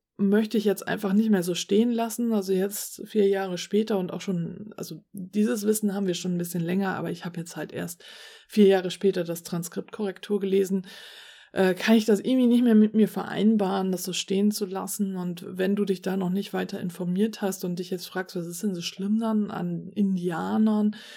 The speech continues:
und an dem Wort Indianer und wieso regen die sich denn jetzt darüber auf und warum ist das jetzt eine Folge wert, dann, äh, schau dir auf jeden Fall die beiden verlinkten Artikel an.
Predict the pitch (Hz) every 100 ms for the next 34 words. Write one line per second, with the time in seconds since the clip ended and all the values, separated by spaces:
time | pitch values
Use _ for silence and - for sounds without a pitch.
0 | - - - 190 175 170 - 180 180 175
1 | 170 165 - 160 175 185 226 220 - 214
2 | 202 190 202 208 196 202 180 170 - 196
3 | 190 170 185 175 185 175 190 202 190 175
4 | 175 180 170 170 - 170 214 208 170 190
5 | 202 180 170 170 175 185 - 190 170 175
6 | 175 - 185 202 202 196 208 208 - -
7 | - - - _ 196 185 185 190 185 185
8 | 185 170 - 180 196 208 196 196 165 175
9 | 190 202 226 220 - 196 196 190 180 175
10 | 185 190 196 175 190 208 226 202 - 170
11 | 175 - 151 175